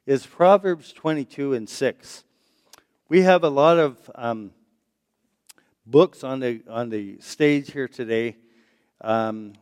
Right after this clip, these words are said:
and one of the most important books that I have in my office is this one here.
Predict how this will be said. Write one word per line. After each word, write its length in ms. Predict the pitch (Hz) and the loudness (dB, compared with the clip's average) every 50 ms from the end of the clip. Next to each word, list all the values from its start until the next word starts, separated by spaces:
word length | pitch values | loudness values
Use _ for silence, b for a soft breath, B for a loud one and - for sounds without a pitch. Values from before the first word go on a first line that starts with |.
| _ _ _ | _ _ _
and 140 | 117 117 123 | -16 -8 -6
one 140 | 131 135 | -6 -6
of 100 | 135 120 | -6 -6
the 140 | 123 123 117 | -2 -2 -2
most 340 | 117 117 123 131 135 127 - | -2 -4 -8 -8 -8 -10 -12
important 460 | 123 104 _ - 131 135 - 131 113 | -20 -20 _ -12 -12 -12 -10 -12 -12
books 280 | 107 110 113 _ _ - | -10 -10 -12 _ _ -12
that 120 | 113 104 | -10 -8
I 120 | 101 101 101 | -6 -6 -4
have 220 | 92 117 117 113 | -2 -2 -4 -4
in 100 | 117 107 | -6 -14
my 180 | 101 92 95 95 | -14 -14 -16 -14
office 500 | 101 104 113 113 _ - 107 95 - - | -8 -6 -6 -6 _ -8 -14 -14 -14 -18
is 180 | 104 92 - | -20 -20 -16
this 260 | - 117 120 - - - | -14 -14 -14 -14 -14 -16
one 160 | 98 92 90 | -16 -16 -16
here. 360 | 87 113 113 107 104 101 - | -12 -8 -8 -6 -8 -8 -12